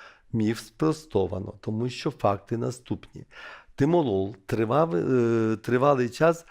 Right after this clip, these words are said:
вважався золотим стандартом для зниження внутрішнього очного тиску, але він чинить швидкий гіпотензивний ефект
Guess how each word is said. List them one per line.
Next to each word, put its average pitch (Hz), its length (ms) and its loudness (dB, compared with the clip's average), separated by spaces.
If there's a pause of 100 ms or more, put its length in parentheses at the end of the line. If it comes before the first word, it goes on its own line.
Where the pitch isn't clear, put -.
(260)
вважався 113 1000 2
золотим 117 520 -2
стандартом 123 840 -2
для 113 160 -2
зниження 135 520 -2
внутрішнього 123 560 -4
очного 107 400 -4
тиску, 147 540 -4 (500)
але 117 200 4
він 123 220 0
чинить 131 460 0
швидкий 123 640 0
гіпотензивний 107 1080 -2
ефект 117 480 -2